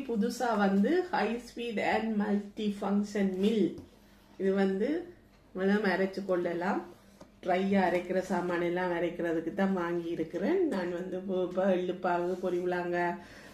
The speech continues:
செய்து கடைகளுக்கு போடுற நாடி நான் இந்த உளுந்து திரிக்கிறதுக்காக இது வாங்கி இருக்கிறேன். பாருங்க, இதுதான் அந்த மில்.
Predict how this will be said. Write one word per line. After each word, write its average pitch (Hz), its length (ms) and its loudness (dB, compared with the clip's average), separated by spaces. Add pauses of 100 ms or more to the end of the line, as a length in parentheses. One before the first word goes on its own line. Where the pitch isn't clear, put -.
செய்து 180 220 0 (100)
கடைகளுக்கு 180 460 0 (120)
போடுற 175 400 4
நாடி 170 260 2 (600)
நான் 165 180 -4
இந்த 165 100 -4 (100)
உளுந்து 202 360 4
திரிக்கிறதுக்காக 175 800 0
இது 180 80 2 (100)
வாங்கி 180 380 -2
இருக்கிறேன். 175 440 0 (880)
பாருங்க, 175 480 -2 (380)
இதுதான் 170 460 -2
அந்த 165 240 -2 (2250)
மில். 165 260 0